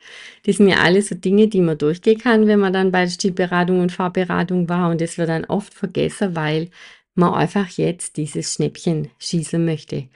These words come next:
Und hinterher merkt man dann, hm, passt doch nicht so gut,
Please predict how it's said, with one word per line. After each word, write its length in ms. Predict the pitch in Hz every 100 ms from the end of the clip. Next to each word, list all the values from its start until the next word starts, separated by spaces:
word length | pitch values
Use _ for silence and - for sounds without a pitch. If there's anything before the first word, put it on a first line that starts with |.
| - - _ _ _ -
Und 220 | 165 160
hinterher 520 | 180 175 185 202 226
merkt 320 | 196 175 175
man 160 | 180 170
dann, 360 | 175 175 175 - _
hm, 460 | 202 208 185 156 127 _ _ _ _ _ _ _
passt 360 | - 165 -
doch 180 | 156 139
nicht 220 | 208 208
so 100 | 208
gut, 500 | 202 214 208 214 -